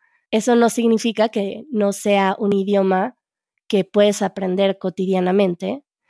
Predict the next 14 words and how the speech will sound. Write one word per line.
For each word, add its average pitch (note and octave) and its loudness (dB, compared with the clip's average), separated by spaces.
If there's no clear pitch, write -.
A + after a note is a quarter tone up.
y F#3+ -2
creo A3 2
que A#3+ 0
es A#3 -2
así A3+ 0
con G3+ 2
todos G#3 4
los G3 2
idiomas. F#3+ 0
Yo G#3+ 2
te A3 2
podría G3 4
decir A3 -2
que F#3 -6